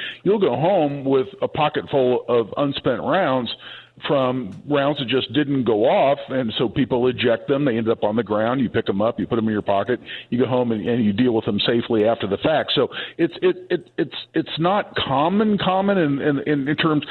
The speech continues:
If I have a, a box of, you know, fifty rounds of ammunition that I bought at a gun store, if I have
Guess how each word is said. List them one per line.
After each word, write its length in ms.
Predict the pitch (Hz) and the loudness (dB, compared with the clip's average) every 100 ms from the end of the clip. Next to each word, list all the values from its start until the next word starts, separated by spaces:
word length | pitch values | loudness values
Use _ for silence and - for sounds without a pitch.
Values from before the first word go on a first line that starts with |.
| - - | -8 -4
If 140 | 147 | 0
I 100 | 185 | 2
have 120 | 196 135 | 4 2
a, 120 | 120 - | 2 0
a 60 | |
box 380 | 120 139 147 165 | -2 0 0 0
of, 140 | 127 90 - | -2 -4 -4
you 120 | 127 120 | -2 -2
know, 220 | 110 - - | -2 -6 -4
fifty 280 | 170 160 131 | -2 2 2
rounds 260 | 139 127 | 0 0
of 60 | 120 | 0
ammunition 520 | 123 113 135 131 113 | 2 2 2 2 0
that 100 | 110 | 2
I 80 | 113 | 2
bought 240 | 104 117 | 2 2
at 100 | 110 | 2
a 40 | 98 | 2
gun 220 | 123 139 | 0 0
store, 300 | 127 101 95 - - - - - | 0 0 0 -6 -20 -20 -20 -6
if 120 | 139 147 | -2 2
I 120 | 151 | 2
have 260 | 135 98 | 2 0